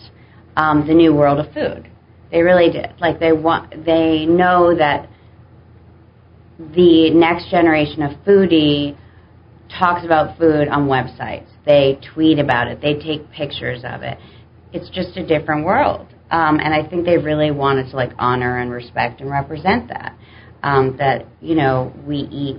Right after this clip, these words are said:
we read differently, um, and we write differently about food. And, um, it's been awesome. My role is really easy. I eat, and I give my opinion, and I vote, and that's it. And I argue.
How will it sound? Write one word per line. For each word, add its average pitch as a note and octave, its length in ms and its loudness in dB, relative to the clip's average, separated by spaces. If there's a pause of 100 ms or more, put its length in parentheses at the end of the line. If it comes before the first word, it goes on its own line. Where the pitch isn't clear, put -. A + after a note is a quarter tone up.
we C#3 160 -8
read C3 380 -4
differently, A#2+ 920 -8
um, B2 440 -6
and C3 120 -8
we C3 100 -4
write B2+ 300 -4
differently - 580 -18
about - 380 -8
food. B2 380 -6 (480)
And, C#3 720 -2 (100)
um, C#3 400 -8 (140)
it's D3 140 -20
been E3 160 -8
awesome. D#3+ 480 -8
My D3 160 -4
role C#3+ 260 -2
is C3+ 180 -6
really C3+ 260 -4
easy. A#2+ 500 -12 (340)
I C3 120 -2
eat, C3+ 520 -2 (320)
and B2+ 680 -2 (100)
I C#3 60 -8
give B2+ 180 -4
my B2 180 -6
opinion, B2+ 760 -8 (280)
and C3+ 120 2
I B2 140 -2
vote, - 280 -12 (220)
and C3+ 120 -8
that's A#2+ 240 -6
it. - 100 -20
And D3 140 -4
I C#3 140 0
argue. B2 380 -6